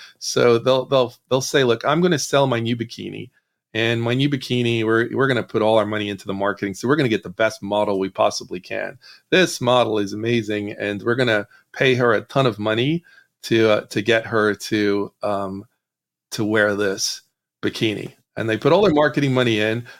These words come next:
The model appears in their Instagram account wearing their bikini, and no sales occur. And the reason is, is 'cause this model, most of her followers are male that aren't buying bikinis. And, uh, and it, and it's, it, the, the, the miss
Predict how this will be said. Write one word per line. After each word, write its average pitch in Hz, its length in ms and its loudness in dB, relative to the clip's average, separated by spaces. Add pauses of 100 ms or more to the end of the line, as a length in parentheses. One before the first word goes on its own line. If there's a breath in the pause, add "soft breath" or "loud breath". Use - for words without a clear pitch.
The 113 100 0
model 147 380 2
appears 143 400 2
in 131 120 0
their 127 120 4
Instagram 120 540 0
account 113 380 -2
wearing 127 320 2
their 135 120 2
bikini, 123 600 -2
and 113 200 -2
no 131 200 2
sales 131 380 2
occur. 98 380 -6 (560 soft breath)
And 120 200 0
the 139 100 4
reason 185 380 4
is, 120 180 2
is 117 100 -8
'cause 127 240 0 (120)
this 180 200 2
model, 131 460 2
most 135 340 0
of 127 140 -4
her 120 140 -4
followers 123 440 2
are 117 100 0
male 135 440 -4 (260)
that - 100 -2
aren't 147 180 0
buying 131 260 0
bikinis. 143 580 -4 (380 soft breath)
And, 120 340 -2
uh, 123 200 2 (280)
and 139 120 2
it, 135 120 -2
and 139 120 0
it's, 131 160 -6
it, 143 280 0
the, 135 100 0
the, 127 200 0
the 127 240 -2
miss 185 540 0